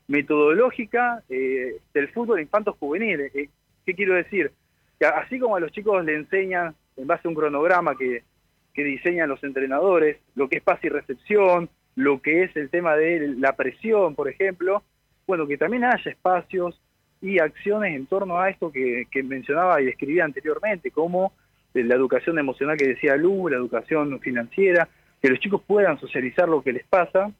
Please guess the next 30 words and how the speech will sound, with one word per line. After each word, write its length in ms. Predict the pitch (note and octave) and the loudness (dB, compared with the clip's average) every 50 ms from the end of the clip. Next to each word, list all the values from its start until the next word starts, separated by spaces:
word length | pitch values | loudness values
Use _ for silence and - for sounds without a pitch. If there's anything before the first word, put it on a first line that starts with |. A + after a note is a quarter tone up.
| _ _ _ _ _ _ _ _ _ _ _ - - - - - - - | _ _ _ _ _ _ _ _ _ _ _ -20 -20 -18 -18 -18 -12 -6
Y 500 | - E3 D#3+ D#3 D#3 D#3 D3 D3 C#3+ C#3+ | -2 0 0 0 0 0 -2 -2 -6 -6
creo 300 | - - G3 G#3 G#3 G3 | -2 0 2 2 2 2
que 300 | - - G3+ G3+ A3 G#3+ | 2 0 2 2 2 2
la 140 | G3+ F#3 D3+ | 0 -2 -2
figura 400 | - - D3+ D#3 E3+ F#3+ F#3+ F3 E3 | -4 -4 -10 -10 -8 -4 -4 -2 -2
de, 380 | D3+ C#3+ C3+ C3+ C3+ C3 C3 B2+ - _ _ _ _ _ _ _ - | -2 -2 -2 -4 -4 -6 -8 -10 -16 _ _ _ _ _ _ _ -6
de 100 | C3+ C3+ | -4 -4
equipos 380 | C3 - F#3+ F3+ F3 F3+ D#3 | -4 -4 -6 -6 -4 -4 -4
de 80 | D#3 C3+ | -4 -4
trabajo 440 | - C3+ C#3+ D#3+ F3+ F3+ - - D3 | -6 -4 -2 -2 -2 -4 -4 -6 -10
interdisciplinarios, 1200 | C3+ - C3+ B2+ C3+ C3 B2 - B2+ B2+ B2 C3+ D3 F3 G3 F#3 E3+ E3+ E3 E3 F3+ F#3 - _ _ - - - _ _ _ - - | -6 -6 -6 -6 -6 -8 -10 -10 -10 -10 -8 -6 -2 0 2 2 2 2 0 -2 -2 -4 -8 _ _ -20 -20 -20 _ _ _ -2 2
eh, 160 | C3 B2+ B2 | 2 4 4
es 140 | E3+ E3+ E3+ | 2 0 -2
vital 420 | E3 E3 D#3 - D#3 E3 G3 A3 | -2 -4 -2 2 2 2 2 2
para 380 | G3 F3 D#3+ E3 E3 F3 F3+ - _ _ _ _ _ - | 2 0 0 2 0 -2 -2 -6 _ _ _ _ _ -6
que 120 | - C#3 | -4 -2
haya 180 | C#3 - D#3 - - | -2 -2 -6 -12 -12
psicólogos 600 | - A#2+ - E3 E3 E3+ E3 E3 D#3+ D#3+ D#3 D3 - | -12 -6 -2 0 0 0 0 0 -2 -4 -6 -8 -8
en 100 | C3 C3+ | -10 -10
ese 160 | C3 C#3+ B2+ | -10 -12 -8
sentido, 360 | - B2+ C3+ C#3+ D#3+ D#3 C#3 | -8 -8 -6 -2 -2 0 0
como 160 | B2+ B2 A#2 A2 | 0 0 -2 -4
preguntabas 500 | - B2 A#2+ A#2 A#2+ B2 D3+ C#3+ C3+ B2 | -4 -2 -2 -2 0 2 2 4 4 2
vos 140 | C#3+ D3+ D3 | 0 -2 -2
recién, 460 | D3 C#3 - G3 F#3 F#3 F#3+ G#3 G#3 - - - - - - - - | -2 -2 0 2 2 2 2 -2 -4 -10 -14 -14 -14 -14 -10 -2 0
pero 180 | G3+ A3+ A3 F#3 | 2 2 4 2
también 240 | F3 E3 F#3 F#3+ | 0 0 -2 -2
trabajadores 640 | F3 E3 D#3 C#3+ B2+ - - C#3 D3 E3+ E3 D#3+ D3 | -2 0 0 2 0 0 0 -2 -2 -2 -2 -4 -6
sociales, 640 | - C3 - - D#3+ D#3+ E3 D#3+ D#3 D3+ C#3+ B2+ B2 | -8 -12 -14 -8 -4 -2 0 2 0 0 0 -2 -6
asesores, 800 | C3 A#2+ - C3 B2 - - E3+ E3+ E3 D#3 D3+ C#3+ C3+ C3 | -6 -8 -6 -8 -8 -4 -4 -2 0 2 2 2 0 0 -2